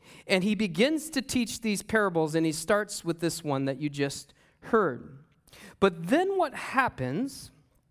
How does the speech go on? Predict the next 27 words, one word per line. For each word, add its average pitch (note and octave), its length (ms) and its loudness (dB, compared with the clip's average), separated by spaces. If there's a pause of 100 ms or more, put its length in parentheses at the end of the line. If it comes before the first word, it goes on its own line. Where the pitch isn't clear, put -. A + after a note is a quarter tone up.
(380)
is F#3+ 280 2
Mark A#3 540 2 (720)
cuts - 440 2
forward. E3 520 0 (1400)
He A#3+ 160 2
cuts - 340 2
forward G3+ 420 2
like E3 220 2
a F#3+ 60 2
great G3 320 2
director. F#3+ 520 2
He's, C#3 220 -2
he E3 160 0
wants G#3 220 2
to G#3+ 80 -8
tell G3 440 0 (200)
a F3 80 2
story. F#3+ 380 2
He's E3 120 -2
not G3+ 220 2
giving G#3+ 240 0
some G#3 200 -2
historical, F#3+ 800 0 (220)
chronological F3+ 880 2
account D#3 520 0
of D3 120 -2
things. C3+ 640 -6